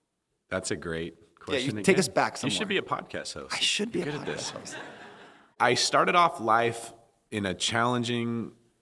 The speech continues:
Speaker 1: circumstance. I mean, like, my needs were met, but family life was rough.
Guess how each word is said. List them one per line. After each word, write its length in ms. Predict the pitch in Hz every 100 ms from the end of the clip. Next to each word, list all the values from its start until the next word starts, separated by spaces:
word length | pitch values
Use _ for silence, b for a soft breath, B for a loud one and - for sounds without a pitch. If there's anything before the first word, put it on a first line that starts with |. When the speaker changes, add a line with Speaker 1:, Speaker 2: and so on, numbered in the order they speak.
| _ _ -
Speaker 1:
circumstance. 1040 | - 117 117 104 - 101 98 98 - - -
I 80 | 95
mean, 160 | 101 101
like, 160 | 98
my 160 | 110 110
needs 340 | 147 185 117
were 160 | 95 90
met, 440 | 82 80 85 - _ _ _ -
but 300 | 101 - -
family 340 | 135 139 143
life 260 | 131 123 -
was 160 | 95
rough. 560 | 90 95 95 - -